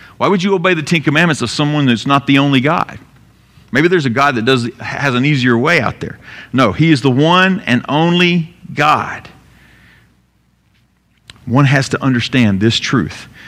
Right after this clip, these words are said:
that God is the only God. He made all we see and all we don't see.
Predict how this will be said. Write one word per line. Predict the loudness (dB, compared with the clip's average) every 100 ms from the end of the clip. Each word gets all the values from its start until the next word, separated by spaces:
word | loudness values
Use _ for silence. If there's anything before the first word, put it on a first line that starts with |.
| -16 -2
that | -2 0
God | 0 2 0
is | 0 -2
the | 0 0
only | 0 0
God. | 0 -2 -4 -14 -20 -20 -20 -12
He | -2 2
made | 4 4
all | 4 2
we | 0
see | 0 0 0 2
and | 2
all | 2
we | 2
don't | 2 -2 -2
see. | -6 -8